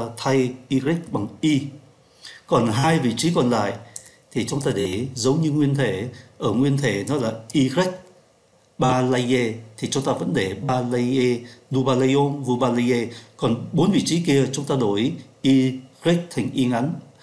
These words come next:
Trường hợp nettoyer cũng như vậy. Nettoyer là làm cho sạch, chúng ta cũng đổi y thành y ngắn ở bốn vị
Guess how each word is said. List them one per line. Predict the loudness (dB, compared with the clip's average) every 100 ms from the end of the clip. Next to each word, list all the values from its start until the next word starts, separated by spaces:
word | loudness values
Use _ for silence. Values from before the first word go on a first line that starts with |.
| -10
Trường | -2 2
hợp | 2
nettoyer | 0 0 2 2 2 2
cũng | 0
như | 2
vậy. | 2 -2 -6 -16 -20 _ _ -20 -12 -2
Nettoyer | -2 2 2 4 2
là | 2
làm | 0 -2
cho | -2 -2
sạch, | 0 -2 -4
chúng | -6 -4
ta | -4
cũng | -2 0
đổi | 0 0 -2 -4 -8 -20 _ _
y | 0 2 -2 -2
thành | -2
y | 0 2
ngắn | 2 0 -2
ở | -2
bốn | 0 0
vị | 2